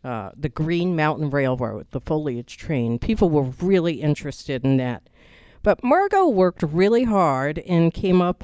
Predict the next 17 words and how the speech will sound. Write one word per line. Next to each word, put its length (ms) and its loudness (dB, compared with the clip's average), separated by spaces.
with 720 -4
uh, 480 -8
something 480 2
that 120 2
is 200 -4
equally 420 2
as 140 -4
exciting, 760 -4
and 180 4
it's 220 0
the 100 4
Foliage 680 2
Turkey 460 0
Train 640 -2
up 180 -2
in 180 4
Meredith. 760 -2